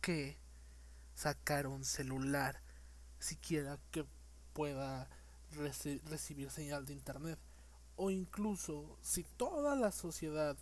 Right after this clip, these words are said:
tuviera, eh, aplicado el comunismo, no habría internet. El internet fue gracias a una guerra. En una sociedad utópica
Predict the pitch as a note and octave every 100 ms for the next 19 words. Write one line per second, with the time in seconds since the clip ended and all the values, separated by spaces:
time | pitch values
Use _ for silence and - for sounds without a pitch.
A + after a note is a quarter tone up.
0 | - - D3+ D3+ D#3+ D#3 D3+ - - -
1 | - - C#3 D3+ D3 C#3 D3+ C#3+ C3+ C3+
2 | D3 C#3+ D#3 E3 D3+ D3 C#3 C3+ - -
3 | - - - - D#3 E3 E3+ E3 D3+ D3+
4 | D#3+ D3+ D3 C#3 C#3+ C3+ D3+ D#3+ - -
5 | - - - - - D#3 E3 D#3 E3 D#3
6 | D#3 D#3+ D3+ - E3 D#3 D3 C#3+ - -
7 | - C3+ C3+ C3 C3 C#3+ C3 B2+ - -
8 | - - - E3 F#3 F#3+ - D#3+ - D3
9 | E3 E3+ - - - D#3+ G3+ F#3 E3+ D#3
10 | C#3+ C3